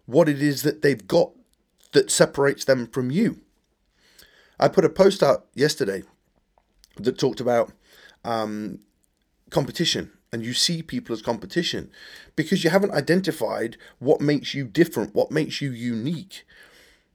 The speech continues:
And ultimately, when you see what other people are doing, and then you look at the things, the attributes that you may not have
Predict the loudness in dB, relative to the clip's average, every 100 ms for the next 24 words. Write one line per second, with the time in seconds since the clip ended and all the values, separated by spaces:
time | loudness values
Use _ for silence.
0 | _ 2 2 2 -2 0 0 0 0 -2
1 | -2 -2 2 4 4 0 -6 -8 -6 -6
2 | -4 2 2 2 0 0 0 -2 -2 -2
3 | -2 -2 -6 -8 -4 -4 -2 2 2 0
4 | -8 -8 -8 -10 -12 -8 -4 -2 0 0
5 | -2 -2 -2 -2 -2